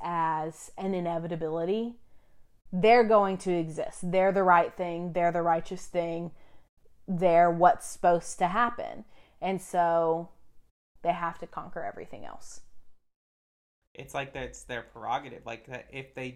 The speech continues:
Speaker 2: don't attempt to conquer everything else, they're failing in their duty.
Speaker 1: Yeah. Yeah. Well, before we move on, I just have one last thing about Parvalan, and I feel like this has been really short, um,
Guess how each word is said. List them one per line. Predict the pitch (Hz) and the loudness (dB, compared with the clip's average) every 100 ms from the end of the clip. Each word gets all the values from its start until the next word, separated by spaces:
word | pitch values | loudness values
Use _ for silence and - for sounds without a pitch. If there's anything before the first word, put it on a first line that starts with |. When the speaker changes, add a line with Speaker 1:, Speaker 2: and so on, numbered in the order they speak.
| - | -8
Speaker 2:
don't | 131 147 165 - _ _ - | -6 -6 -8 -20 _ _ -14
attempt | 139 - 139 113 | -14 -10 -10 -10
to | 143 | -18
conquer | - 127 135 - 123 | -6 -4 -4 -6 -10
everything | 117 123 127 123 | -10 -10 -12 -12
else, | 123 - | -16 -16
they're | - - - | -14 -12 -12
failing | 143 135 135 117 117 | -10 -8 -8 -10 -14
in | 113 | -16
their | 107 | -18
duty. | - 120 117 - | -18 -20 -18 -6
Speaker 1:
Yeah. | 190 180 147 170 - - - - _ - - - | 0 0 0 -6 -16 -20 -20 -20 _ -20 -20 -10
Yeah. | 160 101 - - - _ - - - - - - - - - - - - - - | -8 -8 -10 -20 -20 _ -20 -20 -20 -20 -20 -20 -18 -16 -16 -18 -18 -20 -20 -12
Well, | - 247 214 185 226 | 10 12 12 12 12
before | 233 - 262 | 8 10 10
we | 262 339 | 10 10
move | 339 359 | 8 8
on, | 269 196 175 170 | 6 6 6 6
I | 165 226 | 4 4
just | 392 466 | 4 4
have | 453 392 | 4 6
one | 247 220 269 | 6 6 6
last | 285 269 262 - | 6 4 2 -2
thing | 220 185 175 | -2 -2 -2
about | 175 180 170 - | 0 6 4 6
Parvalan, | 190 180 170 165 165 160 165 | 4 6 6 4 2 0 0
and | 214 | 4
I | 214 | 4
feel | 208 311 | 4 6
like | 370 339 | 8 8
this | 262 - | 4 0
has | 240 | 0
been | 214 196 | 2 2
really | 185 180 175 | 2 2 0
short, | - 175 165 - - - - - | -2 0 0 -2 -10 -14 -16 -10
um, | - 208 190 175 165 170 | 0 4 4 4 0 -6